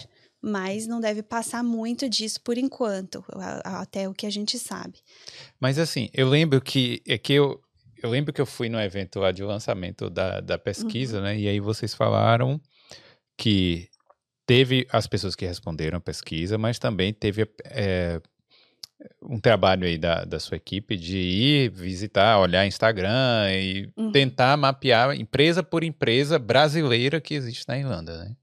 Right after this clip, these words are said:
Speaker 1: Isso. Então, fazendo esse tra-, esse trabalho, é, de mapeamento manual, então, é identificar um por um, procurar na,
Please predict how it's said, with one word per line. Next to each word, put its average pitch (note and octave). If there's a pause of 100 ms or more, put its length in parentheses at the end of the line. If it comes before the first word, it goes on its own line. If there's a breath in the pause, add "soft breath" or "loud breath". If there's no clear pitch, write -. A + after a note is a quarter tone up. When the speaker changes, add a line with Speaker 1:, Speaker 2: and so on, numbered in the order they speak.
Speaker 1:
Isso. F3+ (220 soft breath)
Então, G#3
fazendo A#3
esse D4
tra-, -
esse A3
trabalho, F#3+
é, F#3+
de F#3
mapeamento G3+
manual, G#3 (460 soft breath)
então, G3
é F#3
identificar G3+
um G#3
por C#4
um, A3+
procurar G3
na, F#3+